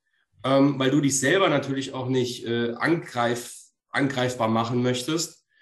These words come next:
Ähm, und es ist dann halt, es ist dann auch ein sehr, sehr großes Stück Gewohnheit dann dabei. Ja, weil du hast, du machst es ja nicht von heute, ähm, ähm, meistens ist es ja ein relativ langer Zeitraum, bei mir zumindestens, ja, bei mir ging das über Jahre.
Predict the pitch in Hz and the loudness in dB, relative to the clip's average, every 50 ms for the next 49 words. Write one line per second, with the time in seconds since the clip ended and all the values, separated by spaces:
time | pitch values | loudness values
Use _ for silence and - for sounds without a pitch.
0 | - - - - _ _ _ - 120 123 123 123 127 123 127 139 135 131 131 135 | -20 -20 -20 -20 _ _ _ -2 0 2 4 4 2 2 4 4 4 4 4 4
1 | 165 170 165 - 170 156 147 139 139 151 160 160 - - - _ _ _ - 117 | 2 2 0 0 0 0 2 4 4 2 2 0 -4 -10 -20 _ _ _ -8 -6
2 | 131 156 156 - - 151 143 117 127 143 - 151 - - - _ _ - 151 131 | -4 -2 0 2 2 2 2 2 0 -2 -4 -6 -10 -14 -20 _ _ -2 -2 -2
3 | 117 120 113 135 147 151 151 160 151 - 156 151 143 147 - - 151 139 - 143 | -2 0 2 2 4 4 4 4 2 2 2 0 2 0 0 0 -2 0 0 2
4 | 147 175 196 208 170 123 120 113 113 113 113 110 110 110 107 - 110 113 110 107 | 4 6 6 6 6 4 2 0 0 0 -2 -2 -2 -4 -4 -6 -8 -8 -8 -10
5 | - - - _ _ _ _ _ _ _ _ _ _ _ _ _ _ - 110 120 | -12 -14 -18 _ _ _ _ _ _ _ _ _ _ _ _ _ _ -2 0 2
6 | 131 123 110 120 120 120 120 120 135 135 123 135 170 165 - - - - - 131 | 2 2 2 2 2 2 2 2 2 2 2 2 0 0 -2 -4 -8 -12 -10 -6
7 | 123 143 143 147 151 156 - - 165 - - 147 147 156 151 - - 143 131 123 | -2 0 2 2 2 2 2 0 0 0 2 2 2 0 0 -2 -2 -4 -2 0
8 | 131 139 143 139 135 139 131 131 127 - 104 120 123 120 120 117 117 117 - _ | 0 0 0 0 -2 -2 -2 -2 -2 -2 -2 -4 -2 -2 -2 -2 -4 -6 -10 _
9 | _ _ - - - _ _ _ _ - 110 110 113 113 113 113 110 107 107 - | _ _ -20 -20 -20 _ _ _ _ -2 0 2 4 4 4 2 2 0 -4 -6
10 | - - - - 120 117 131 147 - 170 139 180 175 165 156 - 151 135 135 156 | -10 -10 -8 -4 0 0 2 2 2 2 2 2 2 2 2 4 4 4 4 4
11 | 170 170 156 151 135 139 143 147 151 147 143 - 147 143 151 - - 110 107 104 | 2 2 2 0 0 0 2 2 2 0 0 0 0 0 0 -2 -4 -8 -8 -8
12 | 104 104 104 113 - - _ _ _ _ _ _ _ 113 113 120 143 160 160 160 | -10 -12 -16 -18 -20 -20 _ _ _ _ _ _ _ -2 4 6 6 6 6 6
13 | - 127 117 117 113 110 107 101 - - 104 101 107 110 117 113 113 110 120 127 | 4 4 4 4 2 0 0 -2 -6 -8 -8 -4 -2 -2 0 0 2 2 2 2
14 | 117 123 127 131 127 127 127 123 120 120 117 123 131 143 156 156 120 101 101 - | 2 2 2 0 0 -2 -2 -2 0 2 2 4 4 4 4 4 2 0 -4 -8
15 | - | -14